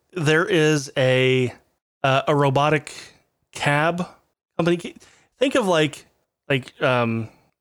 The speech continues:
Johnny Cab, but it, it's not. Um, you, you, you kinda get,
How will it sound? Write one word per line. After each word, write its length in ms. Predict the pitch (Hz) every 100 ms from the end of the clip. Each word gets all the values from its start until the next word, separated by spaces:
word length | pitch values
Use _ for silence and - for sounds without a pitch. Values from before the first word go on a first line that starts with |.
| _
Johnny 280 | 127 139 143
Cab, 380 | 135 147 147 147 - _ _ _ -
but 480 | 139 139 135 143 - _ _ _ -
it, 180 | 170 - -
it's 500 | 165 139 - - -
not. 520 | 175 135 139 - - - _ _ _ _ - - _ _ _ _
Um, 480 | 143 135 127 127 127 - _ _ _ -
you, 300 | 156 170 175
you, 240 | 175 170 180
you 140 | 175
kinda 240 | 190 190
get, 340 | 151 175 185